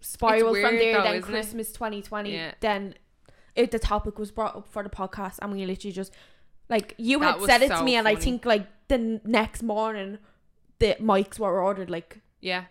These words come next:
Speaker 2: it
Speaker 1: it was,
Speaker 2: was
Speaker 1: like,
Speaker 2: like,
Speaker 1: one of them things. It was
Speaker 2: I
Speaker 1: like,
Speaker 2: remember
Speaker 1: "Let's go."
Speaker 2: I said it to Amy, "What do you think about doing?" 'Cause I, when we were together, and I had always kind of had an idea, I'd, like, "I would love to do a podcast,"
Speaker 1: Mm.
Speaker 2: like, and then when we were always up with each other, we were constantly, like, like, nearly talking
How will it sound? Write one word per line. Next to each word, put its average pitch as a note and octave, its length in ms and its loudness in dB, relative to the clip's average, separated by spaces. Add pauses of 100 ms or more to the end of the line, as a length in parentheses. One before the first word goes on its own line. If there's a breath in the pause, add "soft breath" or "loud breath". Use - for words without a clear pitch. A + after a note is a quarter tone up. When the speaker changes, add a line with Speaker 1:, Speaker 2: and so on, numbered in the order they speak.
Speaker 2:
it - 100 -8
Speaker 1:
it B3+ 40 4
was, C4 120 4
Speaker 2:
was B3 60 0
Speaker 1:
like, A3 200 2
Speaker 2:
like, A3 80 -8
Speaker 1:
one A#3+ 160 0
of A#3+ 100 -2
them A3 200 -4
things. A3 220 -10
It A#3+ 80 -6
was A3+ 100 -2
Speaker 2:
I A#3+ 60 2
Speaker 1:
like, A3 100 2
Speaker 2:
remember A#3+ 180 0
Speaker 1:
"Let's A3 300 0
go." A3 120 -2
Speaker 2:
I G#3 200 -2
said G3+ 180 -8
it G3+ 100 -10
to - 120 -14
Amy, F#3+ 540 -16
"What F#3 260 -14
do G3 80 -16
you F#3 40 -18
think F3 180 -18
about F3 180 -14
doing?" D#3+ 380 -16 (340)
'Cause C#4+ 280 0
I, A#3 360 -4
when A3+ 360 -4
we A#3 120 -10
were G#3 160 -4
together, G3+ 420 -6
and E3+ 140 -10
I F#3 80 -6
had F#3+ 80 -8
always F#3 380 -8
kind F3 260 -16
of E3+ 80 -16
had F3 140 -10
an D#3 100 -14
idea, E3+ 260 -14
I'd, E3 100 -14
like, E3 240 -20
"I D3 80 -18
would - 120 -18
love - 140 -20
to - 80 -20
do - 40 -16
a - 40 -20
podcast," - 400 -16
Speaker 1:
Mm. B3+ 160 -10
Speaker 2:
like, G#3+ 100 -16 (400 loud breath)
and G3+ 160 -4
then G3 220 -4
when F#3 140 -6
we F#3 100 -8
were F#3 80 -2
always F#3 220 -4
up F#3+ 100 -12
with G3 80 -12
each F#3 80 -16
other, E3+ 100 -10
we E3+ 80 -10
were E3+ 100 -10 (160)
constantly, F3+ 400 -12
like, E3+ 240 -10 (880 soft breath)
like, F3+ 200 -16
nearly F3+ 240 -8
talking F3+ 400 -12